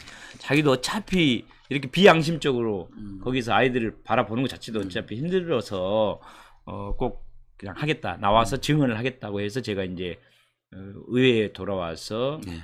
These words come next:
Speaker 1: 이제 뭐 특위를 만들고 또 구성을 해서 거기에 이제 선생님이 직접 나와서 증언을 했고요. 증언할 때 그 김승유 이사장,
Speaker 2: 음.
Speaker 1: 어, 교장, 교감, 또 서울시 교육청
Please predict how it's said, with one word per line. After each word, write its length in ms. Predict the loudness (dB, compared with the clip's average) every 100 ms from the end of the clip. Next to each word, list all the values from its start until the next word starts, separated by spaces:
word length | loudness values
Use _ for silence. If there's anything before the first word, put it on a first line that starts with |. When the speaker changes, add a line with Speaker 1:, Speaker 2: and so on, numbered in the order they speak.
| -14 -12
Speaker 1:
이제 220 | -10 -8
뭐 100 | -10 -10
특위를 800 | -8 -2 -2 -2 -2 -2 -4 -6 -10
만들고 1000 | -8 -6 -6 -8 -8 -8 -6 -6 -6 -10 _ _ _
또 120 | -20 -16
구성을 440 | -10 -6 -4 -4
해서 140 | -6 -6
거기에 280 | -4 -2
이제 200 | -2 -4
선생님이 460 | -6 -4 -2 0 -2
직접 260 | -6 -6 -4
나와서 320 | -4 -4 -6
증언을 340 | -8 -6 -6
했고요. 400 | -8 -8 -10 -10 -14 -20 -20 -20 _
증언할 500 | 0 2 2 0 -2
때 320 | -2 0 2 0
그 160 | -6
김승유 400 | -4 -2 2 2 2
이사장, 640 | 0 0 0 0 -2 -6 -12 -16
Speaker 2:
음. 300 | -16 -16 -20 -18 -10
Speaker 1:
어, 120 | -8
교장, 320 | -2 2 2 2
교감, 380 | -2 -4 -4 -10 -16 -12
또 100 | -8
서울시 440 | -2 -2 -2 -6 -4
교육청 640 | -2 -2 -6 -6 -4 -4